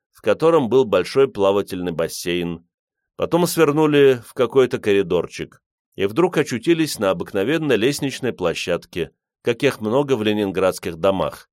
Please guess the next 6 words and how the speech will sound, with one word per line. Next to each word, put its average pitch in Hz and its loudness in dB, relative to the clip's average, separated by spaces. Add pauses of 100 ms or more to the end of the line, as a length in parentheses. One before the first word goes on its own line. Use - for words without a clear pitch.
(720)
Мы 101 2
остановились 113 0
перед 101 -6
обыкновенной 101 0
деревянной 87 -2
дверью, 120 -4